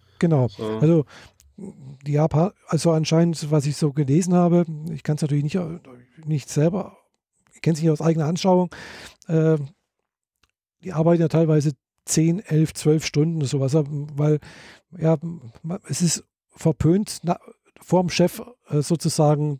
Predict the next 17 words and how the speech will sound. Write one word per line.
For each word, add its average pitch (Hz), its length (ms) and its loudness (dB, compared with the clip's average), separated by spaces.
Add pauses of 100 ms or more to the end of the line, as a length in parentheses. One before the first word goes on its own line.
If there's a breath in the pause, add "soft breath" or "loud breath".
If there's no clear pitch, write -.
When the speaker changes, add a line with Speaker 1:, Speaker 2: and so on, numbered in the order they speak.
(140)
Speaker 1:
das 147 160 -2
Büro 156 280 4
zu 135 180 -4
verlassen, 117 460 -6
gell? 107 200 -6 (1120 soft breath)
Und 143 140 -8
wenn 151 100 2
der 156 100 2
Chef 165 240 2
halt 160 140 2
bis - 180 -4
zehn 165 200 0
Uhr 165 120 0
abends 151 300 -2
da 147 180 -2
sitzt, - 300 -6
dann 165 320 -2